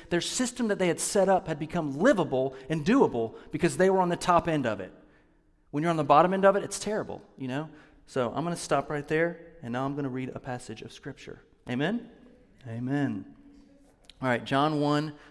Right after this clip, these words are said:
one through eighteen. I'm gonna go through the whole thing again. Please open your word. If you do not have a Bible, we will give you one eventually. We don't have them here yet, but we will have plenty.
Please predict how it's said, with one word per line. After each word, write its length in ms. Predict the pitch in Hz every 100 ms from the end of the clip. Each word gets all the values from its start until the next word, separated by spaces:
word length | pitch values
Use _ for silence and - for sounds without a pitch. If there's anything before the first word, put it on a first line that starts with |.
| -
one 220 | 131 139
through 160 | 135 127
eighteen. 400 | 127 123 139 135
I'm 60 |
gonna 120 | 117 113
go 120 | 117
through 160 | 117
the 80 | 101
whole 240 | 95 127 170
thing 200 | 170 131
again. 280 | 120 123 135 - - -
Please 240 | 147 156
open 260 | 143 151 143
your 160 | 135
word. 420 | 127 127 143 151 - - - _ _ _ _ _ _ _ _ _ _ _ _ _ _ -
If 160 | -
you 80 | 143
do 80 | 139
not 140 | 139
have 160 | 135 135
a 40 |
Bible, 320 | 139 139 190 - - _ _ _ _ _ _ _ _ _ _ _ _ _ - - -
we 120 | 131
will 80 | 120
give 180 | 123
you 100 | 123
one 220 | 127 147 180 - _ _ -
eventually. 480 | 123 120 - 165 190 - _ _ _ _ _ _ _ _ -
We 40 |
don't 120 | 107
have 100 | 117
them 120 | 120 127 -
here 140 | 117
yet, 240 | 98 101 -
but 100 | -
we 80 |
will 120 | 104 101
have 180 | 95
plenty. 280 | - 110 170